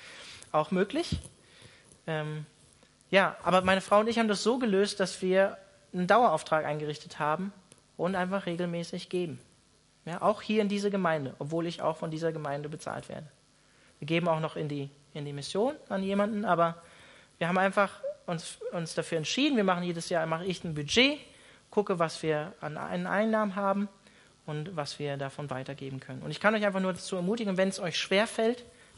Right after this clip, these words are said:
für uns war das eine gute Lösung, das so abzuhaken. Und wenn Gott mir manchmal im Gottesdienst oder uns aufs Herz legt, für eine gewisse Sache mehr zu geben, dann tun wir das. Einfach als persönliches Zeugnis aus meinem Leben.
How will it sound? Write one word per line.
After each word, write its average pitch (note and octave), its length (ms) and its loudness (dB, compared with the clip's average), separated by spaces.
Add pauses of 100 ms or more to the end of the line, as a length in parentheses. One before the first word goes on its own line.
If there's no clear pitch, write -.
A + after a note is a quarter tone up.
(240)
für - 120 -2
uns B3 220 4
war G#3+ 80 8
das G3+ 180 0
eine F#3 80 -4
gute G#3+ 220 0
Lösung, E3+ 460 2 (440)
das - 220 -4
so D#3 260 2 (600)
abzuhaken. C#3+ 600 -2
Und D3 120 -4
wenn F3 120 2
Gott G3+ 260 4
mir B3+ 440 4
manchmal G#3 320 0
im F#3+ 60 -2
Gottesdienst G3+ 640 -2
oder E3+ 340 -4
uns F#3 240 -2
aufs F#3+ 220 -4
Herz F#3 260 -2
legt, F#3 240 -4 (500)
für - 160 -2
eine E3+ 140 0
gewisse F3+ 280 -2
Sache E3+ 260 0
mehr D#3+ 240 0
zu - 140 -6
geben, F#3+ 340 -2 (160)
dann F3 120 -6
tun E3 200 -6
wir C3+ 80 -6
das. B2+ 260 -14 (1600)
Einfach D#3+ 420 -6 (280)
als D3+ 160 -8
persönliches D3 600 -6
Zeugnis C#3 420 -4
aus C3+ 120 -12
meinem C#3 260 -6
Leben. B2+ 280 -8